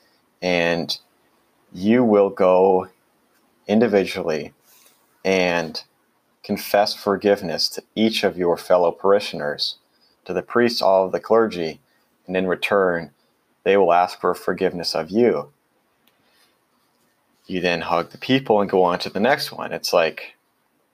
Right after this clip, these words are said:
I understand why, because Great, Great Lent is an incredibly prof-, uh, important period of forgiveness, and this gets you into the mindset.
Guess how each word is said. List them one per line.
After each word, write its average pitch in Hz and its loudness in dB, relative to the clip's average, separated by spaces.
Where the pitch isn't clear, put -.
I 98 0
understand 92 -4
why, 101 4
because 82 -10
Great, 92 0
Great 87 0
Lent 90 -4
is 82 -4
an 95 -6
incredibly 90 -2
prof-, - -10
uh, 82 4
important - -4
period 98 2
of - -2
forgiveness, 92 -2
and 90 -6
this 90 -4
gets - -2
you 90 -4
into - -10
the 85 -8
mindset. 101 0